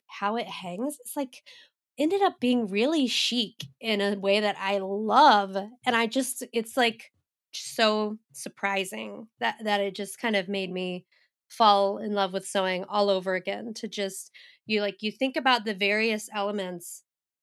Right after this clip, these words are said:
and then they just always come together in ways that surprise you. Um, but it is really, it's a fun coat. I love it, and I'm gonna make one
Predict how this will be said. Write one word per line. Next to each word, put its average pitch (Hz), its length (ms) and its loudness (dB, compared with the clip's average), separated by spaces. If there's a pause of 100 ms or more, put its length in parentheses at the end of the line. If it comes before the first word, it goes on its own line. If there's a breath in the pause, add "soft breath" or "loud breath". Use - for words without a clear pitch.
and 208 180 -2
then 196 320 -2
they 196 180 -4
just - 420 -12 (160)
always 214 320 -4
come 220 200 -4
together 220 420 2
in 190 120 -2
ways 180 240 -2
that 185 160 -6
surprise 196 560 -2
you. 196 360 -6 (220)
Um, 202 460 -6 (160)
but 196 200 2
it 220 120 -2
is 208 180 0
really, 202 300 4
it's 226 140 -6
a 254 40 -2
fun 196 300 -2
coat. 185 320 -8
I 196 180 -2
love 190 240 -2
it, 190 160 -6
and 190 300 -6 (440 soft breath)
I'm 208 100 -2
gonna 202 180 0
make 196 200 0
one 185 360 0